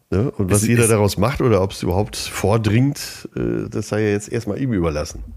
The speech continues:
Speaker 2: Ey, es sind, es sind die Grundlagen deines Seins. Und jetzt
Speaker 1: Ja.
Speaker 2: frag dich mal, wie viel sich die Leute mit ihrem Hirn so beschäftigen. Und da habe ich oft den Eindruck,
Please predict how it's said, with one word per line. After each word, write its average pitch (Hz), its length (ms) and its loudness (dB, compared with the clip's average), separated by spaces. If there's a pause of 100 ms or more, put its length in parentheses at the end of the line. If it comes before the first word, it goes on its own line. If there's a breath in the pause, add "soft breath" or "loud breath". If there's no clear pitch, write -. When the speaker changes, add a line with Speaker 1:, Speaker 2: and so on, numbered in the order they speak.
(480)
Speaker 2:
Ey, 82 200 -4
es 90 120 -2
sind, 127 320 0
es 98 140 -2
sind 127 180 -2
die 113 100 -2
Grundlagen 110 720 -2 (140)
deines 101 680 0
Seins. 87 560 0
Und 98 120 -2
jetzt 98 180 4
Speaker 1:
Ja. - 100 -8
Speaker 2:
frag - 160 -4
dich 120 180 0
mal, 104 280 2 (440 loud breath)
wie 104 100 0
viel 135 300 2
sich 117 140 0
die 107 120 0
Leute 113 320 4
mit 104 140 0
ihrem 104 220 0
Hirn 127 240 4
so 104 120 0
beschäftigen. 87 680 -2 (360 soft breath)
Und 92 120 -2
da 95 60 0
habe 107 100 -2
ich 104 100 -6
oft - 160 -6
den 104 120 -2
Eindruck, 113 420 -2